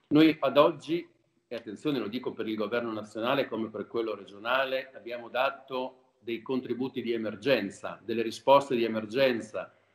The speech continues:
dei contributi economici che permettano alle aziende di, di sopravvivere e di dare dei ristori in questo momento.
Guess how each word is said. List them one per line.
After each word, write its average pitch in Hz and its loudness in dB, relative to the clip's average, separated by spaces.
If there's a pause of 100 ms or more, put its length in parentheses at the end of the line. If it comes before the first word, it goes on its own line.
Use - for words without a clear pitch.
(160)
dei 110 -2
contributi 120 -2
economici 131 2
che 127 -2
permettano 123 -2
alle 113 -2
aziende 123 -2
di, 110 -8 (200)
di 120 -2
sopravvivere 165 4
e 123 -6
di 120 -4
dare 135 2
dei 123 -2
ristori 131 -2
in 117 -14
questo 110 -16
momento. 87 -20